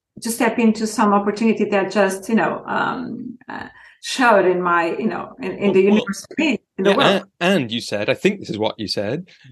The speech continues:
Speaker 2: that also there was this thing about the glass ceiling and feeling like, "How am I gonna
Speaker 1: Yeah.
Speaker 2: progress and learn?" And, well, here's an opportunity to learn, even if I can't progress.
Speaker 1: Exactly, exactly. I already, I already had, um, expired my, you know, my,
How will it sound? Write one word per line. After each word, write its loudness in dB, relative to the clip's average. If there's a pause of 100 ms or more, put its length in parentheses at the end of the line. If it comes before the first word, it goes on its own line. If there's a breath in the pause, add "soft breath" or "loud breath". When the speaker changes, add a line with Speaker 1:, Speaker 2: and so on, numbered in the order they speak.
(120)
Speaker 2:
that 0
also 2
there 0
was -2
this -6
thing 0
about 0
the -2
glass 0
ceiling -4
and -12
feeling -2
like, -4
"How 0
am 0
I 0
gonna 0
Speaker 1:
Yeah. -4
Speaker 2:
progress 0
and -4
learn?" 2
And, -8 (360)
well, 2
here's 0
an 2
opportunity -4
to -6
learn, 0
even -4
if -4
I -2
can't -4 (420)
progress. -8 (420)
Speaker 1:
Exactly, -4
exactly. -6
I 0
already, 4
I 2
already 4
had, 2 (400 loud breath)
um, 0
expired 0
my, -2
you 0
know, -2
my, -2